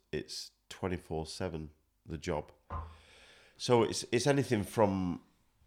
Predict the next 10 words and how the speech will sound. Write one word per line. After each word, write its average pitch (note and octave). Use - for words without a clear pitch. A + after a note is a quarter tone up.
uh, E2
from G#2
just F#2
l-, -
listening, A#2+
being A#2
with A2
people, G#2
supporting E2+
people. F2+